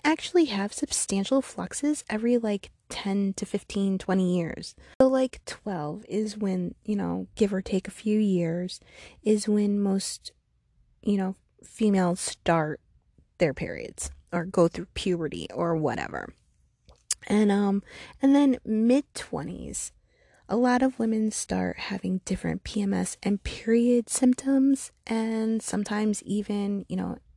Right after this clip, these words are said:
endometriosis starts showing up. And then mid-thirties, there's another flux, and there's another flood of women who end up having, you know, finding out that they have fibroids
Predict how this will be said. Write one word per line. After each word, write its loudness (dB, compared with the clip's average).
endometriosis 0
starts -2
showing 4
up. 2
And 2
then 2
mid-thirties, 0
there's 4
another 2
flux, -10
and -4
there's -4
another 2
flood -8
of -8
women -4
who -4
end -2
up -2
having, -2
you 0
know, -4
finding 0
out -2
that -2
they 2
have 0
fibroids -2